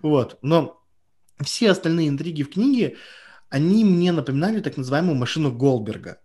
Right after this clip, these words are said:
Это такая, знаете, машина, когда человек поднимает ложку, из-за этого у него, э, натянута, грубо говоря, верёвка,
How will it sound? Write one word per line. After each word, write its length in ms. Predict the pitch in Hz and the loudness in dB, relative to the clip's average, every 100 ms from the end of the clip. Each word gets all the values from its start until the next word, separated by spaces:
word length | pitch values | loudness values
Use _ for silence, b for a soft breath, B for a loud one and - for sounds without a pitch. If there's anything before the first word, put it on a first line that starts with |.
| - | -8
Это 600 | 156 160 147 131 120 - | -4 0 2 2 0 -6
такая, 240 | 139 151 139 | -4 0 2
знаете, 300 | 151 143 123 | 2 0 -2
машина, 720 | 123 - 254 277 175 117 - - | -4 0 4 4 4 0 -6 -14
когда 520 | - 131 139 135 117 107 | -8 -4 0 0 0 -6
человек 280 | - 147 - | -2 -2 -2
поднимает 560 | 127 123 120 113 113 | -4 -2 -2 -4 -6
ложку, 680 | 110 95 92 - 160 240 - | -6 -6 -8 -8 -6 -6 -8
из-за 200 | 135 127 | -6 2
этого 500 | 160 160 131 123 110 - | 2 2 -2 -2 -2 -4
у 100 | 127 | -2
него, 440 | 139 131 117 101 | 0 0 -2 -4
э, 380 | - 127 120 113 | -6 -4 -4 -4
натянута, 480 | 113 139 175 156 127 | -4 -2 0 0 0
грубо 240 | 127 131 120 | -2 -2 -2
говоря, 460 | 123 117 110 92 - | -2 -2 -4 -6 -8
верёвка, 720 | 123 156 117 95 - 156 214 | -2 0 0 -4 -8 -10 -10